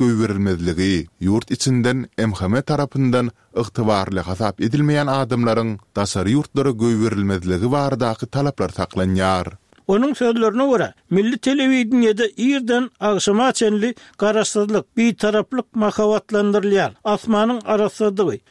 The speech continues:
Speaker 2: ýurt parahatçylygyny ähli pudoklaryň pazarlap ösýänligi tekrarlanyp,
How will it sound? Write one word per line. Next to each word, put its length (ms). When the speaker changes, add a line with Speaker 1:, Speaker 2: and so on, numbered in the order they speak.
Speaker 2:
ýurt 300
parahatçylygyny 920
ähli 300
pudoklaryň 720
pazarlap 640
ösýänligi 640
tekrarlanyp, 840